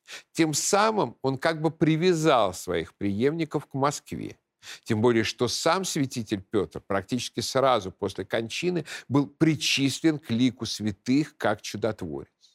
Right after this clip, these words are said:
В отличие от Твери, у Москвы не было собственного епископа. Её епископом оказался общерусский митрополит. И город превратился фактически в общерусский церковный центр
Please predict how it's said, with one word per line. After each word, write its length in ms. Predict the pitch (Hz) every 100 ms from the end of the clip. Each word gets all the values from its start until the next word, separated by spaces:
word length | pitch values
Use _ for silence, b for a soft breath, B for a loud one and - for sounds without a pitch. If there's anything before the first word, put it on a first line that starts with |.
| _ B B -
В 60 |
отличие 440 | 131 - 208 - 156
от 140 | -
Твери, 580 | 139 165 175 220 240 254 _ _ b b
у 80 | 135
Москвы 520 | 147 156 - 175 208
не 600 | 170 160 165 165 165 160
было 240 | 151 170
собственного 540 | 170 - 123 - 131 131
епископа. 720 | 131 127 85 - - _ _ _ B B
Её 240 | 107 120 147
епископом 880 | 113 147 - 139 139 - 165 190 -
оказался 640 | 139 - 120 120 147 - -
общерусский 920 | - 151 - - 127 101 90 - 117
митрополит. 680 | 131 - 131 127 110 65 - _ _ B B
И 140 | 151
город 560 | 113 117 127 104 120 -
превратился 720 | 151 151 156 - 170 165 170
фактически 800 | - 120 - - 95 - - 170
в 100 | 135
общерусский 760 | 131 - - 127 101 87 - 95
церковный 580 | - 98 - 90 87
центр 540 | 90 - 165 190 175